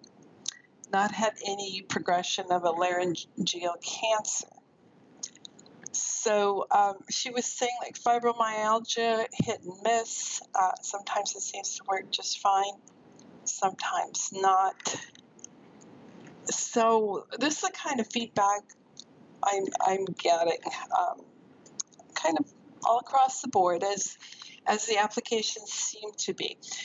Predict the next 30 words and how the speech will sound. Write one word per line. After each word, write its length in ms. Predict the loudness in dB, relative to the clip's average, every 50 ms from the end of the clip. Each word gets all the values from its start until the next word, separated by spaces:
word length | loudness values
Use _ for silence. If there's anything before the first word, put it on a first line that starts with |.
| -14 _ _ 0
Then, 320 | 2 4 6 6 4 4 4 -4 -10 -12 -12 -12 -16 -16 -18 _ -8 0 2
uh, 240 | 4 6 6 6 6 4 2 2 2
as 220 | 2 2 0 -2
I 60 | 0
was 320 | 2 2 2 2 0 0 2
writing 440 | 2 2 2 -2 -4 -8 -8 -8 -6 -2
the 140 | -2 0 2
reviews 800 | 2 0 0 0 -2 0 2 2 2 2 0 -2 -4 -6 -4 0
that, 320 | 2 2 2 2 -2 -6 _ _ 0
uh, 160 | 2 2 2 2 0 -2
you, 140 | -2 -2 -2 -2
you 160 | -2 -4 -2
published 640 | -2 2 2 2 4 4 2 2 2 0 -2 -4 2
one 220 | 4 4 4 6
already, 600 | 4 2 4 4 2 2 2 2 0 0 2 0
and 100 | 0 0
I 80 | 0 -6 -2
think 200 | -4 -4 -4 -4
you're 80 | -4 -2
gonna 160 | 0 0 -2
publish 440 | 0 2 0 2 2 2 0 0 -2
another 320 | 0 2 2 2 2 0 2
one 280 | 4 4 4 2 0 -4 -10 -20 -20 -20 -20 -18 -18 -18 -18 -16 -4 0
that 180 | 2 2 4
we've 280 | 4 4 2 2 0 0
published, 600 | 0 0 0 2 4 2 2 2 0 -4 -8 -12 _ -6 -2
uh, 260 | 2 2 4 4 2 0
from 200 | 0 -2 -2 0
our 140 | 2 2 2
website. 680 | 2 2 0 0 -2 -4 -6 -4 -2 0 0 0 -2 -4